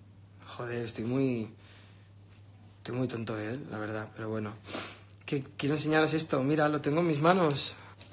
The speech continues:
<laughs> Es precioso. Y es un sobre, dentro tiene cosas. <laughs>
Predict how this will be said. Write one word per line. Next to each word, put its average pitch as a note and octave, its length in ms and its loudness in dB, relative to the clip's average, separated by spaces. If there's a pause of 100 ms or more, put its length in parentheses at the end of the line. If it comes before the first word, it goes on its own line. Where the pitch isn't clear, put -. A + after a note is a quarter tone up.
(140)
<laughs> F3+ 440 12
Es E3+ 260 12
precioso. F3+ 840 10 (1800)
Y C#3+ 80 8
es D#3 140 8
un G#3+ 100 12
sobre, F#3 420 12
dentro E3 300 12
tiene G3+ 240 12
cosas. D#3 600 8 (960)
<laughs> F#3+ 260 6